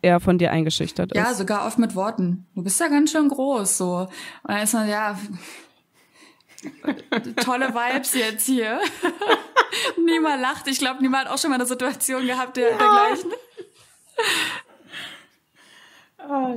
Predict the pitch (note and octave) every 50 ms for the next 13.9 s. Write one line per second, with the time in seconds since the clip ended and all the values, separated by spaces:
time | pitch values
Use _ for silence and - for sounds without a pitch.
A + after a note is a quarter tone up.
0 | - - - A#3+ A3 G#3+ G3 - - - _ _ _ _ _ _ _ _ _ _
1 | - B3+ A#3 A3+ - - - A#3 A3+ G#3+ B3 A#3+ B3 A#3+ A3+ A3+ B3 B3 G#3+ B3
2 | A#3 A#3+ A3 A3+ A3+ C4+ - - B3+ - - B3 B3 B3 A#3+ A#3+ B3 - - -
3 | - - - A#3+ B3 A3 A3 A3+ - A#3 A#3 G#3+ - A3 G3 G3 A3+ B3+ A#3+ -
4 | G3 G3 - F#3+ F#3+ F3 F3+ G3 G#3+ C4 C#4+ D#4 E4 E4 - _ _ _ _ -
5 | G#3 G3+ G3+ G3+ G3 - - - - - G#3+ G3+ - - - E3+ - - A3+ B3+
6 | A#3+ A3+ A#3 A#3+ - - - B3+ C4 A#3+ F#3 F#3+ - - G#3 G#3 G3+ A3 G#3 F#3+
7 | G#3 A3+ A3 - F#3+ F3+ - F#3 F3 E3+ F3 G#3 - B3+ A3+ - B3 B3 B3+ B3+
8 | A#3+ B3 C4+ C#4 D4+ C4 - - - C4+ C#4+ D4 D#4+ - - - - - - _
9 | - - - - - - - - - _ _ - - A#3+ B3 A#3 B3 - - B3
10 | A#3+ G#3 A#3 A#3+ G3+ A3+ G#3 - - A#3 A3+ G#3+ - A3 A3+ A3+ - A3 - -
11 | A3 G#3+ G#3+ G#3 G3+ G3 F#3+ F#3+ G3 G3+ G#3 G#3 F#3+ F3+ F3+ G#3 G3+ G3 - -
12 | G3 F#3+ G#3 G3+ - G3+ G3+ G3 G3 F#3+ F#3+ F#3+ F#3 F#3+ F#3 - F#3+ F#3 F#3+ G3+
13 | F#3 - - - - - - - - - - - - - - - - -